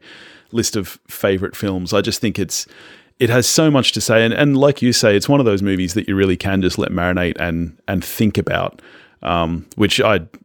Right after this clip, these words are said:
I just adore. And I, I, lo-, I love love stories, as, and for some reason, especially ones that don't have happy endings. <laughs> I don't know why. Maybe it's because I grew up listening to The Cure so heavily,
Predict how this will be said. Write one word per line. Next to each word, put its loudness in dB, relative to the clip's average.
I 0
just -6
adore. -2
And -6
I, 0
I, 2
lo-, 2
I 2
love 2
love 0
stories, 0
as, -2
and 0
for -6
some 0
reason, -2
especially -2
ones -2
that -6
don't -2
have -4
happy -2
endings. -4
<laughs> -20
I 0
don't 0
know 2
why. -2
Maybe 4
it's -4
because -2
I 2
grew 4
up 2
listening 0
to -10
The -4
Cure -2
so -2
heavily, -2